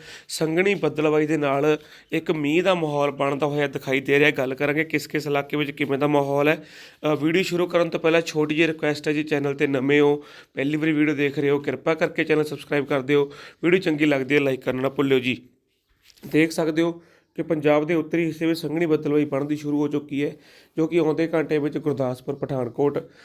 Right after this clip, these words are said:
ਅੰਮ੍ਰਿਤਸਰ, ਤਰਨਤਾਰਨ ਨੂੰ ਆਪਣੀ ਲਪੇਟ ਵਿੱਚ ਲੈਂਦੀ ਹੋਈ ਦਿਖਾਈ ਦੇ ਰਹੀ ਹੈ। ਤੇ ਇੱਕ ਬੱਦਲਬਾਈ ਦਾ ਸਿਸਟਮ ਲੁਧਿਆਣਾ, ਸਾਹਿਬਜ਼ਾਦਾ ਅਜੀਤ ਸਿੰਘ ਨਗਰ, ਰੂਪਨਗਰ,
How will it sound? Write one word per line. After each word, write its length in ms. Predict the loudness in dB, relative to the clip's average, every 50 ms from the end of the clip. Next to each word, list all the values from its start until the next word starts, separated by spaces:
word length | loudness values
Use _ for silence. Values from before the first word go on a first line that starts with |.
| -20 -20 _ _ _ _ 0
ਅੰਮ੍ਰਿਤਸਰ, 420 | 2 2 2 2 2 2 0 0
ਤਰਨਤਾਰਨ 540 | 0 -2 -2 -2 -2 0 0 -2 -2 0 -2
ਨੂੰ 300 | 0 -2 -2 -2 -4 -14 _ _ _ _ _ _ _ _ _ _ _ _ _ _ _ -6
ਆਪਣੀ 220 | -2 0 0 2
ਲਪੇਟ 320 | 0 2 2 0 0 0
ਵਿੱਚ 200 | 0 -2 -2 -2
ਲੈਂਦੀ 440 | 0 2 2 2 2 0 0 -2 -2
ਹੋਈ 200 | 0 0 0 0
ਦਿਖਾਈ 300 | 0 -2 -2 0 0 0
ਦੇ 160 | 0 0 -2
ਰਹੀ 200 | -2 -2 -2 -4
ਹੈ। 60 | -4 -4
ਤੇ 140 | -4 -6 -6
ਇੱਕ 220 | -6 -8 -6 -8 -4
ਬੱਦਲਬਾਈ 420 | -4 -4 -2 0 2 2 2 2
ਦਾ 80 | 2 0
ਸਿਸਟਮ 440 | -2 -4 -6 -6 -4 -6 -4 -2
ਲੁਧਿਆਣਾ, 580 | -2 -2 0 0 0 0 0 0 0 -2 -2 -4 -8 _ _ _ _ _ _ _
ਸਾਹਿਬਜ਼ਾਦਾ 420 | -8 -2 0 2 4 4 4 2 2
ਅਜੀਤ 240 | 0 0 -2 -2 -2
ਸਿੰਘ 200 | -4 -4 -2 -2
ਨਗਰ, 320 | -2 0 0 0 -2 -2 -4 -14 -20 -20 -20 _ _ -2 2
ਰੂਪਨਗਰ, 640 | 2 2 2 2 4 4 4 6 6 4 2 2